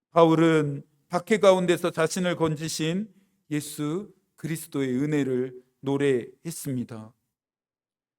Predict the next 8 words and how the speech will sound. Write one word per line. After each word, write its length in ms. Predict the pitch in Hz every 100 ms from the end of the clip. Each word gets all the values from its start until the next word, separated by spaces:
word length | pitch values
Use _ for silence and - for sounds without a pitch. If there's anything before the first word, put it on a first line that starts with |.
| _ -
당신을 500 | 165 190 170 170 151
위해 400 | 151 151 139 - - _ _
박해를 720 | 170 165 196 165 160 190 247 _ _ _ _
받기까지, 1040 | _ - 208 - 170 147 - 139 131 123 - _ -
또 440 | 165 147 - -
박해를 480 | - 175 - 214 202
받는 320 | 180 180 185
삶을 640 | 175 190 185 175 190 240